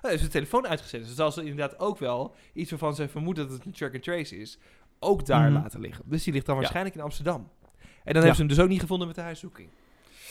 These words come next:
Speaker 2: Nee. Nee, klopt. Eh, en, eh, dan hebben de hunters hem nu dus niet. En dat is op zich
Speaker 1: Nee.
Speaker 2: een voordeel voor de voortvluchtigen. Dat is
Speaker 1: Ja.
Speaker 2: mooi. Eh, ja, dan kan er een kruis door, eh, Joshua en Annette.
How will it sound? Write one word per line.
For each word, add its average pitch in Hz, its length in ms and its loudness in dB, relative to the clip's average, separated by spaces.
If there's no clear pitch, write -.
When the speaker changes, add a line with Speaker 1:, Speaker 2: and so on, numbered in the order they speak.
Speaker 2:
Nee. 202 300 2
Nee, 226 320 4
klopt. - 360 4
Eh, 147 760 6
en, 135 160 4
eh, 123 640 2
dan 151 240 4
hebben 165 200 6
de 151 60 6
hunters 170 220 4
hem 151 100 4
nu 151 120 6
dus 139 400 2
niet. 139 520 4
En 151 140 4
dat 180 140 4
is 165 80 0
op 147 80 -2
zich 185 80 4
Speaker 1:
Nee. 160 100 6
Speaker 2:
een 156 60 2
voordeel 160 320 6
voor 143 140 4
de 135 160 2
voortvluchtigen. - 580 -4
Dat - 140 -10
is 151 80 -4
Speaker 1:
Ja. - 100 -10
Speaker 2:
mooi. - 140 -12
Eh, 190 340 8
ja, 233 120 10
dan 175 100 6
kan 196 140 6
er 185 160 4
een 175 120 2
kruis 202 340 4
door, 160 260 4
eh, 143 180 2
Joshua 156 400 0
en 143 100 0
Annette. 202 380 0